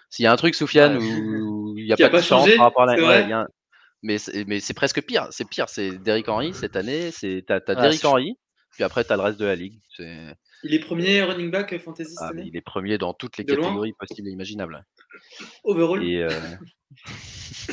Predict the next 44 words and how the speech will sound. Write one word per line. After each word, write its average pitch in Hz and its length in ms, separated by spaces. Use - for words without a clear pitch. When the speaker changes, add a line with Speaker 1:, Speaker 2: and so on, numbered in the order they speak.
Speaker 2:
Vingt-neuf 220 300
Speaker 1:
ouais, 254 60
il 240 40
est - 40
Speaker 2:
tentatives, 220 480
cent 208 180
trente 202 240
yards, 240 280
<laughs> - 20
trois - 340
touchdowns. - 640
Speaker 1:
Ouais, 107 140
ouais. 92 260
Non, 117 160
non, 123 140
mais 92 200
cherche - 220
pas. 110 160
Il 92 100
est 95 60
premier 117 320
dans 107 100
toutes - 220
les 120 60
catégories 127 420
possibles 117 340
et 117 40
imaginables. 107 500
<clears throat> 156 420
Et, 113 220
euh, 95 400
si 117 100
vous 98 100
l'avez, 98 320
faites-vous 95 320
plaisir. 95 400
Euh, - 480
il - 80
y 104 40
aura 87 160
absolument 98 460
aucune 101 260
raison 95 300
de, 90 380